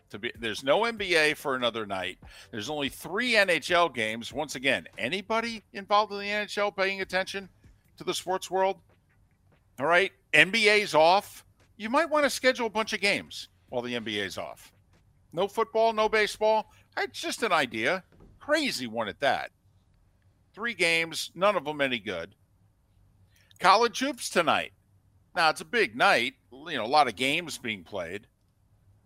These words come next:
F G C U needs to win, thank you very much. At home against Lipscomb.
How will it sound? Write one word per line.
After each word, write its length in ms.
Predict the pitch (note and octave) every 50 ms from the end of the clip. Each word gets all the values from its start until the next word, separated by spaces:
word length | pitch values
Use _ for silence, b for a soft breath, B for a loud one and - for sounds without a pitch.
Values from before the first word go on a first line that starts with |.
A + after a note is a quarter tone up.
| -
F 160 | A2+ C3 D3+
G 180 | - - D#3 C3
C 160 | - - B2
U 120 | B2+ D#3+ G#3+
needs 300 | A#3+ F3+ B2+ F2 - -
to 80 | - F#2
win, 240 | F2 F#2 F2 E2+ E2 -
thank 240 | F#2 F2 D#2+ -
you 40 | E2+
very 220 | D#2+ E2+ E2+ E2 D#2+
much. 460 | E2 F2 F2+ A#2 - - - - _ _ _ _ _ _ _ _ _ _ _ _ _ _ _ _ -
At 160 | A2+ A2+ A#2+
home 260 | G#2 A#2+ B2 B2 A#2
against 300 | A2+ G2 G#2 F#2+ E2 -
Lipscomb. 580 | G#2+ B2+ E3+ - - - C#3+ G2 D#2 D#2 G#2+